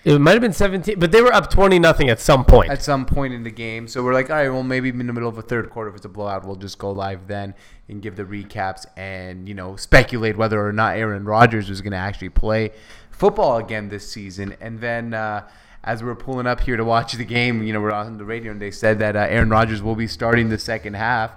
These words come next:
Speaker 1: And we started speeding a little bit faster to the office to make sure we <laughs> catch it.
Speaker 2: We, we, and, uh, you know, it, it was just one of those moments where,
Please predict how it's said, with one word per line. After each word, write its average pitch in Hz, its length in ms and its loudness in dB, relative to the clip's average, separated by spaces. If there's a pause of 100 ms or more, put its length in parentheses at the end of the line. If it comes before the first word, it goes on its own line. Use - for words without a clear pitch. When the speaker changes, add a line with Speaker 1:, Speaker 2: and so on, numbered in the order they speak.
(220)
Speaker 1:
And 156 120 -4
we 104 60 4
started 113 300 8
speeding 131 460 6
a 120 60 8
little 156 240 6
bit 175 140 2
faster 170 260 2
to 165 60 -2
the 156 80 10
office 151 420 10
to 135 60 -4
make 123 180 4
sure 143 120 0
we 123 80 2
<laughs> - 140 -2
catch 170 300 4
it. 143 180 4
Speaker 2:
We, 131 160 2
we, 139 300 -2
and, 127 280 -6
uh, 123 300 -2 (480)
you 127 120 -2
know, 139 180 2 (120)
it, 131 300 -12
it 151 60 -8
was 147 240 -6 (100)
just 123 500 0
one 156 160 2
of 151 60 -2
those 135 240 -2
moments 113 720 2
where, 120 500 2